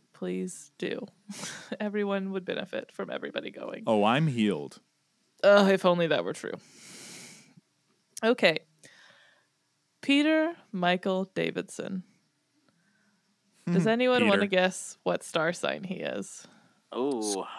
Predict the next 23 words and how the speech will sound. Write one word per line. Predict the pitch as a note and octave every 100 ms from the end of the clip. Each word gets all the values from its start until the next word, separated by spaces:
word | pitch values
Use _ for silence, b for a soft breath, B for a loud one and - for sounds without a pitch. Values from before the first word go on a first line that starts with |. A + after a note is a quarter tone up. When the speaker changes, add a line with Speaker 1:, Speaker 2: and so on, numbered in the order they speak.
| -
Speaker 2:
Scorpio. | - A2+ G#2 G2+ F#2 F2+
Speaker 3:
uh. | - -
Speaker 1:
Yes, | F#3 F3 F3
he | -
is | E3+ E3+
a | E3+
Scorpio. | - - - F#2 D#3 G3+
Speaker 3:
<laughs> | D#3 C#3+ C3 D3 B2+ C#3 B2+ C3+ - - _ _ B B B B
Speaker 1:
Also, | A#3 C#4+ C4
before | G#3+ A3+ A3
I |
do | A3
this, | G3 F#3+ -
do | -
either | G3+ C4+
of | D#4
you | C#4
know | G#3 G#3
how | G#3
old | F3+ F3
this | F#3+ -
man | G#3+ A3
is? | A3+ -